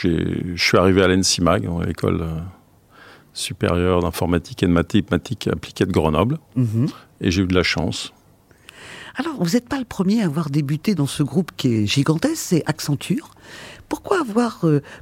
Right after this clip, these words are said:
Speaker 2: pris ce premier job ? Qu'est-ce qui vous plaisait ? Qu'est-ce qui vous a, euh, euh, décidé à rentrer chez Accenture au départ ?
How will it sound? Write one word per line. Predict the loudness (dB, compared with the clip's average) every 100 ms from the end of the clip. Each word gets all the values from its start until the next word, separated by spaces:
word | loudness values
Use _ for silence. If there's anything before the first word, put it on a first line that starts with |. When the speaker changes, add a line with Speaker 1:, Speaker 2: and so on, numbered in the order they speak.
| -2
Speaker 2:
pris | 0
ce | 2 0
premier | 0 2 2
job ? | 2 0 0 -4 -10 -14 -2
Qu'est-ce | -2
qui | 2 2
vous | 2
plaisait ? | 2 2 2
Qu'est-ce | 2 -2
qui | -2
vous | 2 2 2
a, | 4 4
euh, | 4 0 -12 -6 0
euh, | 2
décidé | 2 2 0 2 2 2 -2
à | -2
rentrer | -2 -2 -2
chez | -2
Accenture | -4 -2 -4 -2 -2 -2
au | -2
départ ? | -2 -2 -4 -6